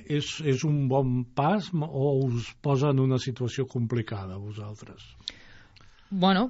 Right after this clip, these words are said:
Speaker 2: p-, per una banda, evidentment, és, bueno, és una inversió, també vigilem que sigui la inversió la mínima possible,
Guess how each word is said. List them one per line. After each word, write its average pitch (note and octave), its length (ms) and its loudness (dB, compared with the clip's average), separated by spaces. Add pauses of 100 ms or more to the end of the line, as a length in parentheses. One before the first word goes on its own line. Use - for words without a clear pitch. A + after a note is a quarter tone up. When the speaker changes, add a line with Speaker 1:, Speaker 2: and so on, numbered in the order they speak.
Speaker 2:
p-, E3+ 80 -2 (100)
per D#3+ 140 2
una E3 160 2
banda, F#3 180 4
evidentment, D3+ 380 0
és, C#3+ 140 -4 (100)
bueno, - 400 -16
és C#3+ 80 -10
una C#3 120 -4
inversió, C3 460 -2
també C3+ 300 -4
vigilem C3+ 400 -4
que C#3+ 80 -6
sigui C#3+ 240 -4
la C3+ 80 -2
inversió C3+ 260 -6
la C3+ 100 -2
mínima B2+ 280 -2
possible, C3+ 380 -8